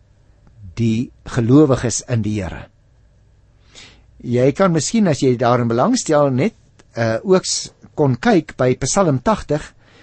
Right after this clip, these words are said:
vers nege tot sestien, waar jy sal sien dat koning Asaf ook oor dieselfde wingerdstok gesing het. Dit is dus 'n bekende beeld vir die mense van die Ou Testament.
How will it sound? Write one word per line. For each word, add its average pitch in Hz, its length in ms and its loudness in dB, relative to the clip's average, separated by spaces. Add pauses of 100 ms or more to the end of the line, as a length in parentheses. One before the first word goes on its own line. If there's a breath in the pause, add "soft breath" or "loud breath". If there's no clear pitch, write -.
(200 soft breath)
vers 139 320 0
nege 165 340 2
tot 113 160 -2
sestien, 147 520 -2 (420 soft breath)
waar 123 300 2
jy 139 180 2
sal 135 320 2
sien 220 400 2
dat 135 240 0
koning 143 260 2
Asaf 208 640 -4 (520 soft breath)
ook 247 400 2
oor 165 100 4
dieselfde 190 600 0
wingerdstok 135 640 -2 (340)
gesing 127 340 -2
het. - 240 -14
Dit 170 160 0
is 208 120 -6
dus 165 180 -2
'n 135 60 -2
bekende 180 640 0 (100)
beeld 143 520 2
vir - 160 -4
die 123 80 0
mense 123 280 -2
van 123 100 -2
die 123 100 -6
Ou 151 120 0
Testament. 98 640 -4